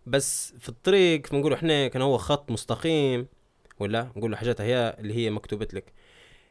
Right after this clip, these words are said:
في حاجات يعني م-، أنت نخش يمين يسار، مثلًا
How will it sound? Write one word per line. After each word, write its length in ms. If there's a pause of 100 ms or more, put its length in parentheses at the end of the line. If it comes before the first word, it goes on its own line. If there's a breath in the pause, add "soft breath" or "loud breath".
(180 soft breath)
في 160
حاجات 440
يعني 200
م-، 100
أنت 180
نخش 340
يمين 260
يسار، 520 (500)
مثلًا 540